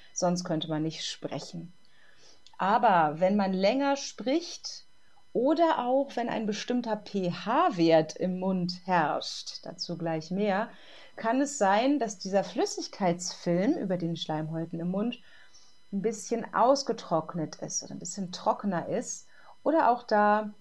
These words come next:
die Schleimschicht eben ein bisschen dicker ist. Und dann kann es sein, dass wenn man jetzt zum Beispiel die Lippen voneinander löst oder die Zunge hinten vom Gaumen löst, das Gaumensegel hinten an der Rachenwand anliegt,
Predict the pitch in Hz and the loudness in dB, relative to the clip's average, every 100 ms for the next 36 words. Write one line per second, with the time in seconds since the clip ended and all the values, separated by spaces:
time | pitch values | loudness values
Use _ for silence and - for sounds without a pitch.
0 | - - - - 185 160 160 202 202 175 | -20 -20 -14 -8 -2 2 4 2 -2 -6
1 | - 160 160 160 - 156 151 170 165 139 | -4 -4 -4 -6 -6 -6 -4 -6 -6 -6
2 | 147 - - - - - - 185 180 190 | -8 -10 -12 -14 -20 -20 -10 -4 2 2
3 | 294 269 262 240 - 214 214 220 196 - | 2 0 -2 -2 0 2 2 0 -6 -6
4 | 175 175 165 - - 165 151 156 - 175 | -2 -2 -2 -4 -4 -2 -2 -4 -4 -2
5 | 165 160 - - - - 175 165 208 226 | -2 -4 -12 -20 -20 -6 0 2 2 0
6 | 220 - 220 202 202 202 190 190 185 180 | -2 2 2 2 0 0 0 0 0 0
7 | 175 165 - - 165 156 151 147 - - | -2 -2 -6 -8 -6 -2 -2 -4 -8 -10
8 | 160 - - 285 254 208 220 - - 160 | -6 -4 0 2 2 0 -2 -8 -6 -4
9 | 156 165 196 233 214 190 190 190 190 - | 0 2 2 2 -2 -2 -2 -2 -4 -6
10 | - - - - - - - 151 190 220 | -10 -18 -20 -20 -18 -16 2 4 4 2
11 | 214 170 202 196 185 185 185 208 208 196 | -2 0 0 0 0 0 0 -2 -2 -4
12 | 190 190 185 - 175 170 165 180 208 170 | -4 -4 -6 -6 -6 -6 -6 -6 -6 -4
13 | 170 175 - 175 170 175 | -6 -6 -6 -6 -6 -8